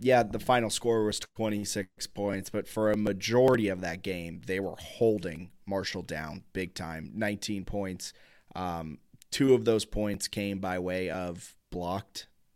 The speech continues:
special teams, blocked extra point, which we'll talk about in Cignetti excuses. But, <laughs> um, this defense is good. They, they came back after Georgia Southern, and, uh, I gotta commend them for that.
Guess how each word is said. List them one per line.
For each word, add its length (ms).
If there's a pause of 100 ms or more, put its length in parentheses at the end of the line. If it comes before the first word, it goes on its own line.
special 420
teams, 560
blocked 320
extra 300
point, 480
which 280 (400)
we'll 120
talk 240
about 200
in 80
Cignetti 440
excuses. 720 (540)
But, 260 (960)
<laughs> 800
um, 380 (300)
this 180
defense 380
is 120
good. 280
They, 160
they 200
came 280
back 200
after 260
Georgia 340
Southern, 400
and, 120
uh, 100
I 160
gotta 200
commend 380
them 100
for 140
that. 280